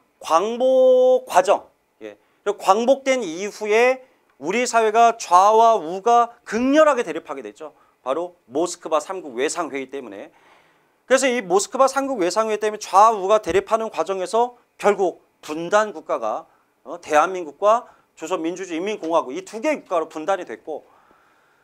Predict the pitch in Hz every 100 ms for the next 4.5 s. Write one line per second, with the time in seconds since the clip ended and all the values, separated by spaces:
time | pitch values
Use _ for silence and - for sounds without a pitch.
0 | _ 214 247 196 196 233 285 247 220 220
1 | 165 131 160 - 113 113 147 _ _ _
2 | _ _ _ - 247 175 190 190 214 220
3 | 247 254 _ _ _ _ _ 156 175 190
4 | 165 151 185 240 247